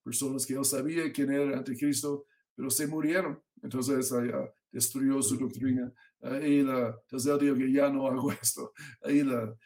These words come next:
Speaker 1: pero podemos, podemos especular, ¿no? Un poquito, ah, como de un juego en un sentido, un juego bíblico, que es bonito. Ahí la, y pensamos algunos candidatos, pero no es, no, no debemos nombrar a alguien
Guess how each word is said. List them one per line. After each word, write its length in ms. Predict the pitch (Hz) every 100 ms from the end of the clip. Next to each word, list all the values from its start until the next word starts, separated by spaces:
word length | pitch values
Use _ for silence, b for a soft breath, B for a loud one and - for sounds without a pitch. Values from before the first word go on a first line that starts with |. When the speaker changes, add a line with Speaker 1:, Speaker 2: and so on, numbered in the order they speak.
| _
Speaker 1:
pero 180 | - 170
podemos, 240 | 208 240 170
podemos 360 | 180 220 175
especular, 880 | 165 - - 180 156 156 143 117 98
¿no? 200 | 127 147
Un 240 | 139 127
poquito, 580 | 123 127 147 139 143 127 b _
ah, 240 | - 131 127
como 540 | 139 143 135 127 120 120 _
de 500 | 110 131 127 120 117 b _
un 260 | - 139 120
juego 540 | - 143 143 139 135
en 100 | 127
un 60 | 127
sentido, 520 | 131 120 139 135 135
un 80 | 127
juego 280 | 135 127 123
bíblico, 600 | 139 135 139 - 139 131 B -
que 140 | 113
es 120 | 165
bonito. 460 | 156 151 139 131 - -
Ahí 300 | 131 135 139
la, 260 | 127 117 b b -
y 260 | 143 143
pensamos 640 | 135 123 120 139 135 139 131
algunos 380 | 117 123 131 120
candidatos, 840 | 127 123 123 123 123 120 120 b b _
pero 380 | 147 139 135 123 113 120
no 320 | 151 160 165
es, 200 | 147 113 120 -
no, 220 | - 151 151
no 180 | 151
debemos 340 | 147 151 131 113
nombrar 460 | 131 127 135 131
a 40 | 127
alguien 360 | 127 127 123